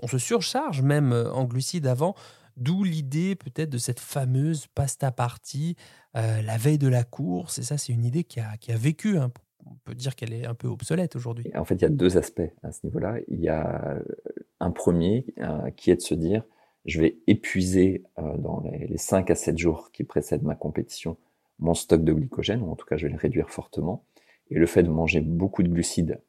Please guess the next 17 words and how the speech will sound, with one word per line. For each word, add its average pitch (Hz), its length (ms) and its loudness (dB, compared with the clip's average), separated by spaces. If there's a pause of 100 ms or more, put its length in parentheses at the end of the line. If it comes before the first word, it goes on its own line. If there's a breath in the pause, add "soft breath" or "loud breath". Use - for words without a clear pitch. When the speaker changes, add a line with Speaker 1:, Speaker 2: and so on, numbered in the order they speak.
(140)
Speaker 2:
à 85 100 -2
ce - 160 -4
moment-là, 80 420 2 (220)
et - 100 -10
de - 60 -16
protéines, 78 600 -2
euh, - 60 -8 (160)
en - 160 -16
moindre 78 280 -2
quantité, - 500 -2 (340 soft breath)
va 85 160 6
créer - 380 0
un 87 80 0
phénomène, 80 640 0 (260)
entre - 220 -4
guillemets, 80 280 4
rebond, 82 440 4